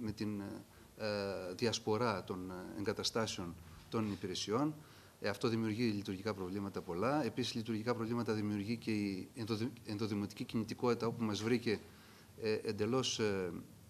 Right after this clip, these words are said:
ε, πρov-, με προβληματικά, ε, λειτουργικά, ε, θέματα σε σχέση με την αποψήλωση του, το, του προσωπικού στην ουσία. Έχουν φύγει πάρα πολλοί υπάλληλοι από το Δήμο,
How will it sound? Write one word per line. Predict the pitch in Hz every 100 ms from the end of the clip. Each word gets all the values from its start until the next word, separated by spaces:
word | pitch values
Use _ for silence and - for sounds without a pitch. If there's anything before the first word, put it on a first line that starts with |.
| -
ε, | 110 104 98 87 - - 113
πρov-, | 107 - -
με | 117 113
προβληματικά, | 113 110 107 101 - - 131 98 87 85 - - -
ε, | 101 95 92 85 90 - - -
λειτουργικά, | 107 107 104 101 120 104 - - - -
ε, | -
θέματα | 95 - 110 101 - 87 - - - - -
σε | - 107
σχέση | - 117 117
με | 110
την | 110
αποψήλωση | 107 104 - 123 101 -
του, | - 95 92 87 87 - - - - -
το, | 107
του | 104 -
προσωπικού | 107 107 107 104 -
στην | 110 104
ουσία. | 92 - 117 139 - - - - - - - -
Έχουν | - 107 -
φύγει | - 107
πάρα | 123 110
πολλοί | 104 101
υπάλληλοι | 101 - 104 98
από | 92 95
το | 98 95
Δήμο, | 87 110 101 95 87